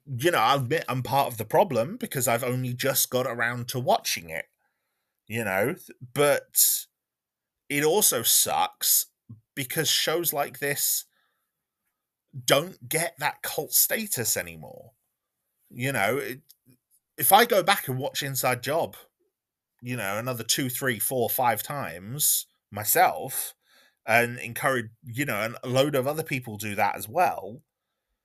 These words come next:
it's not the same as, like, how Family Guy came back from D V D sales or Futurama came back from D V D sales. It's not the same thing.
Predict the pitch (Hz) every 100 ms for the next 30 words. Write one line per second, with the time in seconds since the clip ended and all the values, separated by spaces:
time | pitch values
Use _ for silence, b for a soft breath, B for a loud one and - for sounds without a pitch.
0 | _ _ _ _ _ - 151 139 160 165
1 | - 151 - 156 151 143 135 123 - -
2 | - _ _ _ 131 127 120 143 - 135
3 | 139 131 117 117 107 - 113 107 101 -
4 | - 107 101 98 104 160 165 - 87 78
5 | - - - - _ _ 101 - 123 120
6 | 131 143 160 123 - 95 95 - - 92
7 | 92 90 90 87 90 80 73 123 123 151
8 | - - - 117 107 143 117 123